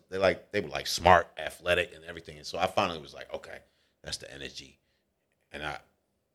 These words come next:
I got into the music because it, it allowed me to, you know what I mean, to get with them. And so, long story short, it was Chief in the Tribe. He already had his thing going on with Kwaku and them. And I just came in like, "Yo, we got another, we got another nigga from Philly, nigga. He's here. Like, you throw him in there." And then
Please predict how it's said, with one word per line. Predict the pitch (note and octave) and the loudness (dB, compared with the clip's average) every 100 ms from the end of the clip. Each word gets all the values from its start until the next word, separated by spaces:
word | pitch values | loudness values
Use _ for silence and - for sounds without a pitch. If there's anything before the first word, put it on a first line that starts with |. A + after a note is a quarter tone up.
| - | -2
I | E2+ | 2
got | F2 | 2
into | D2+ - D2+ | -2 -12 -16
the | |
music | D2 F#2 A2+ G2+ F2+ | -2 4 4 4 -2
because | D#2 - D#2 D2 | -10 -8 -8 -8
it, | D2 D2 D#2+ | -12 -14 -12
it | E2+ | -6
allowed | E2 F2+ F#2 | 2 4 2
me | F2 | 0
to, | E2+ | -8
you | E2+ F#2 | -8 -2
know | F#2 | 0
what | |
I | |
mean, | F#2 F2+ | 2 0
to | E2+ | -2
get | E2+ E2 | -2 0
with | F2 - | -2 -4
them. | C#2 - | -6 -8
And | E2+ | 0
so, | - G#2+ G2 - - _ _ - | 8 10 10 4 -16 _ _ 6
long | A2 B2+ | 10 10
story | B2 C#3 A#2 | 8 8 8
short, | A2 - A2+ G#2+ G#2 - _ - | 6 6 10 10 8 -6 _ -14
it | |
was | F2+ | -10
Chief | - - C3 A#2+ | 0 4 4 6
in | |
the | G#2+ | 4
Tribe. | G#2 A#2+ G#2 G2 | 6 10 10 8
He | G2+ | 4
already | G2 F#2+ | 4 4
had | F2+ G2+ G2 | 4 6 6
his | F#2+ | 4
thing | - F#2+ F2+ | -4 -4 4
going | F2+ F2+ | 4 4
on | F2+ F2+ F2 - _ - | 4 2 2 -6 _ -12
with | - | 2
Kwaku | - F#2 - F2 | 6 6 6 -2
and | E2 | 2
them. | E2+ E2 - _ _ | 2 0 -4 _ _
And | C#2+ C#2 | -12 4
I | G2 | 4
just | F2+ E2 | 4 0
came | - F2 E2+ | -4 -4 -2
in | F2 E2+ | -4 0
like, | E2 D#2 | 0 4
"Yo, | F#2+ F2+ D#2 - _ _ _ _ _ - | 8 8 6 -4 _ _ _ _ _ 0
we | |
got | F#2 F2+ | 6 6
another, | G2 A#2 A#2 | 8 6 6
we | A#2 | 6
got | G#2 | 8
another | G#2 C#3 C3 | 8 6 6
nigga | A#2 A#2+ | 4 4
from | A2+ G2+ | 0 6
Philly, | C#3+ C#3+ F#2+ | 6 8 6
nigga. | G#2+ A#2 | 4 2
He's | B2 A#2+ | 0 4
here. | D#3+ B2+ | 6 6
Like, | B2 | 4
you | C3 C3 B2+ | 2 0 8
throw | A#2+ C#3 | 10 10
him | D#3 C3+ | 8 8
in | |
there." | A#2+ F#2 | 6 4
And | F2+ | 0
then | F2+ | -10